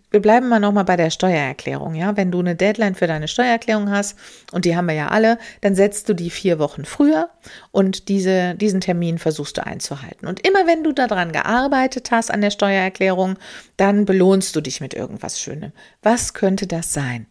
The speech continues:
Ich weiß es nicht, das weißt nur du. Ich zum Beispiel belohne mich für eine große abgele-, für eine große Aufgabe mit einem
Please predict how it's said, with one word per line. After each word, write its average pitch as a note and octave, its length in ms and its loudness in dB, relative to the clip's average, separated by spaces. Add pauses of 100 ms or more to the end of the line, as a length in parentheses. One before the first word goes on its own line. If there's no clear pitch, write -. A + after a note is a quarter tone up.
(440)
Ich F#3 200 -4
weiß F#3+ 240 4
es - 180 -4
nicht, - 240 -8
das E3 180 0
weißt G3 300 0
nur F#3+ 140 2
du. F#3+ 320 0 (280)
Ich B3+ 280 2
zum B3+ 140 -2
Beispiel A3+ 340 2
belohne G#3 420 2
mich G#3+ 240 2
für - 80 -2
eine F#3+ 120 2
große A#3 500 0
abgele-, A3 480 0
für G#3 100 -2
eine F#3 100 0
große B3 380 0
Aufgabe G3 320 -2
mit F3 180 -6
einem D3+ 220 -8